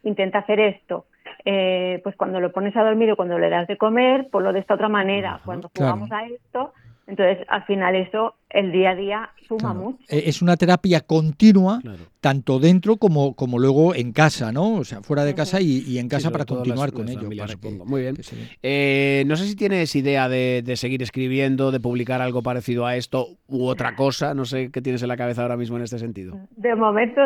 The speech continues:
Speaker 1: tengo todo el proyecto recién estrenado. Ya os decía que he hecho estas donaciones y ahora estamos también programando talleres para las mismas escuelas,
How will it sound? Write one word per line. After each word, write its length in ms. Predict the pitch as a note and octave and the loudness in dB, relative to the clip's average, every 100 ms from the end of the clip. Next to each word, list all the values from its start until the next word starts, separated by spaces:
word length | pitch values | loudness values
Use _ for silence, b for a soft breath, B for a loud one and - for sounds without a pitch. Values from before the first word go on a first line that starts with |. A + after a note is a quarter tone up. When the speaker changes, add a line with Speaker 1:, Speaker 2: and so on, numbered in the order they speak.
| C4+ | 2
Speaker 1:
tengo 320 | G#3 A3 A#3+ | 0 0 0
todo 480 | A3+ A3+ A#3 G#3+ G#3 | 0 0 0 2 2
el 180 | G#3 F3+ | 2 0
proyecto 1080 | G#3 F#3+ G3+ G#3+ G#3+ A3 G#3 G#3 G3+ G3 - | -2 0 2 0 -2 -6 2 4 4 2 0
recién 540 | G3 F#3+ G3+ G3+ G3 | -2 0 2 2 0
estrenado. 720 | F#3 F#3+ F#3+ G3 A3 B3 C4 | -4 -2 0 2 2 2 0
Ya 160 | G#3+ F#3+ | 0 -2
os 80 | F#3+ | -4
decía 480 | F#3+ G#3+ G#3 F#3+ G3 | -4 0 0 0 -2
que 220 | F#3+ F#3 | -2 -2
he 100 | G3 | -4
hecho 160 | - | -4
estas 240 | G3 G#3 F#3+ | -2 0 0
donaciones 580 | F#3+ F#3+ - G#3 G3+ G3 | 0 -2 0 0 0 -2
y 60 | |
ahora 160 | F#3 F#3 | -2 -4
estamos 340 | - F#3+ F#3 - | -4 -4 -4 -6
también 260 | F3+ F#3 | -6 -6
programando 720 | F3 F#3 F#3 F3+ F3+ F#3 F#3+ | -4 -4 -2 -4 -4 -4 -2
talleres 580 | F#3+ F3 F#3 G3+ G#3 G#3 | -2 0 2 2 2 -2
para 180 | - F#3 | -4 -2
las 200 | F3+ E3+ | -2 -4
mismas 280 | F3+ F3+ F3 | -6 -8 -8
escuelas, 540 | E3 - G3+ A3+ C#4 | -12 -2 2 2 0